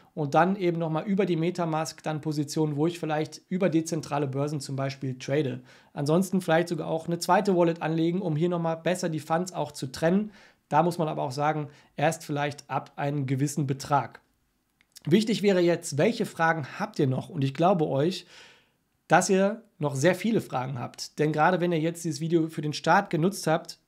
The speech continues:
wisst ihr vielleicht die Einrichtungen, Senden, Empfang, das sind die wichtigsten Funktionen.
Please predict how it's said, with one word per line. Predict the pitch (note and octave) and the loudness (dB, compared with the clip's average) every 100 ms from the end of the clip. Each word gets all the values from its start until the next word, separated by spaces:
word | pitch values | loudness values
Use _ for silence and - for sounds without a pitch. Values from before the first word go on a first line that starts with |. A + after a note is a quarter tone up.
| _ | _
wisst | D3 G#3+ | 0 2
ihr | G#3 | 0
vielleicht | F3+ E3 D#3+ | 0 0 0
die | - | -2
Einrichtungen, | D3+ G3 F#3 F#3 F3 D#3+ | 0 0 -2 -2 -4 -2
Senden, | C#3 D#3 F3+ | -2 -2 -2
Empfang, | D3 C3+ - F3+ G#3+ | -8 -6 0 0 0
das | D3 | -4
sind | D3+ | -4
die | C#3+ | -2
wichtigsten | D#3+ - D3 - C3+ | -4 -4 -6 -6 -8
Funktionen. | C#3 C3 - D3+ F#3+ A#3 | -6 -6 -2 2 2 0